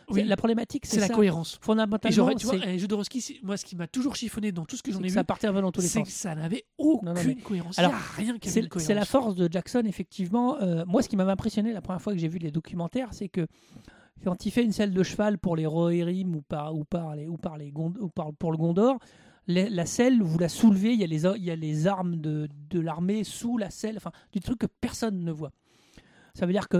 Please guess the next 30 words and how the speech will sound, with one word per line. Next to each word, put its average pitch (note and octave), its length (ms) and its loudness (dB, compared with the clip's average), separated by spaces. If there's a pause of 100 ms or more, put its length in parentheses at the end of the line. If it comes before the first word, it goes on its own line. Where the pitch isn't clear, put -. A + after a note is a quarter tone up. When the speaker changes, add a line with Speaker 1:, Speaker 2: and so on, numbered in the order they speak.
Speaker 1:
Oui, F3 80 0
mais F3+ 60 0
le F#3 60 2
Speaker 2:
euh, F3+ 40 0
Speaker 1:
souci A#3+ 280 2
Speaker 2:
il G3+ 80 4
Speaker 1:
de F#3 40 -4
Speaker 2:
a - 20 0
Speaker 1:
cohérence G3+ 300 2
et G3+ 60 -4
de F3 80 -2
réalité, E3+ 300 -2
il G3+ 60 2
va E3 120 0
passer F3 240 -2
par E3 160 -4
le D#3+ 80 -4
souci - 260 -4
du F3+ 120 -2
détail. D#3+ 340 -4
Le F#3+ 100 0
Speaker 2:
Donc F3 140 2
voilà. E3+ 140 4
Speaker 1:
diable E3+ 240 2 (160)
est E3+ 200 -2 (140)
dans D3+ 120 -8
les D3+ 120 -2
Speaker 2:
C'est D3 60 -6
ça. D3+ 80 -4
Speaker 1:
détails. C3+ 260 -12